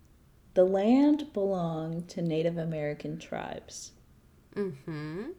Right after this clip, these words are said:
Speaker 1: Legend says that a culturally essential spring sat where the hotel was built.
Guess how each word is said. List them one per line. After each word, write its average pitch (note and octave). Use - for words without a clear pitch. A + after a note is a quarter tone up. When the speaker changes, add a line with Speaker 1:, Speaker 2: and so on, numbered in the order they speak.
Speaker 1:
Legend B3+
says G#3+
that E3
a C#3+
culturally B3
essential F#3+
spring F3
sat -
where F3+
the E3
hotel E3+
was -
built. -